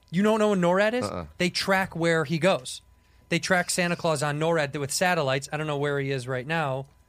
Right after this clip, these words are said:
Speaker 1: Let's see, official norad Santa tracker.
Speaker 2: <laughs>
Speaker 1: Let's see what he's up to. Rudy, don't laugh. Come back December first. All right, so the, the tracker's off right
Speaker 2: Anyway,
Speaker 1: now.
Speaker 2: the joke I was gonna tell about my parents about the tooth, but, you
Speaker 1: Well,
Speaker 2: know,
Speaker 1: what, what,
Speaker 2: now
Speaker 1: hold
Speaker 2: the
Speaker 1: on.
Speaker 2: joke is
Speaker 1: We
Speaker 2: not
Speaker 1: can
Speaker 2: gonna,
Speaker 1: get
Speaker 2: it's not
Speaker 1: back
Speaker 2: gonna
Speaker 1: to
Speaker 2: work,
Speaker 1: it.
Speaker 2: it's not gonna work
Speaker 1: Hold
Speaker 2: now.
Speaker 1: on. We can get
Speaker 2: It's,
Speaker 1: back
Speaker 2: I'm
Speaker 1: to
Speaker 2: just
Speaker 1: it.
Speaker 2: gonna throw it out there just because I have O C D about it.
Speaker 1: Okay, what is it?
Speaker 2: Right.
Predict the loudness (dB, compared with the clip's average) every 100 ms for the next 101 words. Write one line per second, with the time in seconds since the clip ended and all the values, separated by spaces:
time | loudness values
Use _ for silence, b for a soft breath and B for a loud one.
0 | _ -4 -2 -2 -4 -4 -4 -2 0 0
1 | 0 -2 -2 -4 -4 -8 -6 -4 -2 -2
2 | -2 -4 -4 -4 -2 -4 -2 -4 -2 0
3 | 0 -2 -2 -2 -2 -4 -4 -4 -4 -2
4 | 0 0 0 -2 -2 -2 -2 -2 -2 0
5 | 0 2 2 2 2 2 2 2 2 -2
6 | -2 0 0 0 -2 -2 -4 -6 -6 -8
7 | -10 -12 -10 -8 -8 -6 -6 -6 -2 0
8 | 0 0 0 2 2 2 2 -2 -2 -2
9 | -2 0 0 2 2 2 -2 -2 -2 -2
10 | -4 -6 -6 -2 -2 0 -4 -8 -8 -4
11 | -2 0 0 0 0 0 2 2 4 4
12 | 2 -4 -6 -8 -6 -4 0 0 -2 -6
13 | -6 -4 -4 -6 -8 -8 -8 -6 -6 -4
14 | -6 -8 -4 -4